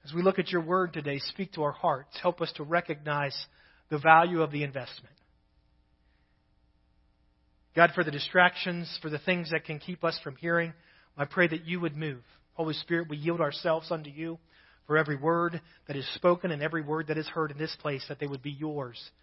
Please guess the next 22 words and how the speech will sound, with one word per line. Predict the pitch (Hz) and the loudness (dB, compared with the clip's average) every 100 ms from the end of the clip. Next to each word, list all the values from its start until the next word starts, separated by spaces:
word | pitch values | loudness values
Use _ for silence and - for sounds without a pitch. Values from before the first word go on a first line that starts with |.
| _ _ _ | _ _ _
in | 143 135 | -14 -12
Jesus' | 135 135 139 - | -10 -10 -12 -14
name. | 110 104 _ _ - _ _ _ | -20 -20 _ _ -20 _ _ _
Amen. | 123 156 123 104 _ _ _ _ _ _ _ _ _ _ _ _ _ _ _ _ _ - _ _ _ _ | -10 -8 -8 -14 _ _ _ _ _ _ _ _ _ _ _ _ _ _ _ _ _ -20 _ _ _ _
Well, | 202 | 6
I | 202 | 8
mentioned | 208 262 320 240 202 | 8 8 6 2 2
my | 190 170 | 6 4
trip | 160 - 220 - - | 4 2 4 4 -2
to | 170 | -10
Kentucky | 156 147 165 - 120 117 _ _ _ _ _ _ - | -8 0 0 0 -8 -14 _ _ _ _ _ _ -6
and | 165 | -2
the | 160 | 6
discipline | 240 240 208 196 180 | 6 6 2 2 2
that | 170 | 4
God | 175 175 165 | 8 6 6
was | 156 - | -2 -6
speaking | 190 170 156 - | -6 -6 -8 -10
to | |
me. | 147 147 | -10 0
Now, | 170 165 - _ _ _ _ - | 4 4 0 _ _ _ _ 2
um, | 170 156 | 4 4